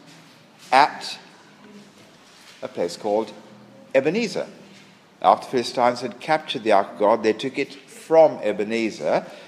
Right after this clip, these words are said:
to Ashdod. Ebenezer was where their camp was when they fought against Israel in, um, chapter four, verse one, if you have a look.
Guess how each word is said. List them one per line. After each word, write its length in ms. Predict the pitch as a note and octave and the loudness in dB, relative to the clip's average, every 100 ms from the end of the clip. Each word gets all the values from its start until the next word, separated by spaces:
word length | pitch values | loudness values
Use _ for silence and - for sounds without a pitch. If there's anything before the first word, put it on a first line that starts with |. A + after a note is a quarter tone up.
| - - | -20 -6
to 420 | D3+ D3 D3+ - - | 0 0 0 -6 -2
Ashdod. 560 | D#3 F#3 - G#2 E2 F#2 - - | 0 0 -2 -2 0 0 -2 0
Ebenezer 460 | B2+ A#2 G2 F2+ | 0 0 -4 -6
was 160 | F#2+ F#2 | -8 -4
where 160 | G2 | -2
their 400 | F#2 G2+ G#2 G#2+ - - - | 0 0 0 -2 -10 -20 -16
camp 380 | - E3+ - E2+ | -6 -6 -4 -2
was 460 | D#2 - - - - - - - - - _ _ _ _ _ _ _ | -2 -4 -10 -18 -20 -20 -20 -20 -20 -20 _ _ _ _ _ _ _
when 180 | G2+ F#2+ | -6 -2
they 100 | F#2+ | -4
fought 320 | - G#2 F#2+ | -2 0 0
against 380 | G2+ F2+ F2 - | -2 -4 -4 -6
Israel 600 | F2 - E2+ E2+ D#2+ E2+ - - | -6 -2 2 2 2 -4 -18 -10
in, 340 | F#2 F2+ F2 | -6 -4 -4
um, 320 | F2+ F2 F2 F2 - - _ _ _ _ | 0 2 2 -4 -16 -20 _ _ _ _
chapter 360 | - F2+ - G#2+ | -2 -2 -2 -12
four, 280 | - E3+ | 2 4
verse 380 | A2+ F2 F2 - | 4 2 0 -2
one, 220 | G2 F2 | -2 -2
if 120 | E2+ F#2+ | -4 -8
you 60 | |
have 220 | F2 F2 | -4 -4
a 40 | E2 | -4
look. 240 | D2+ - | -6 -6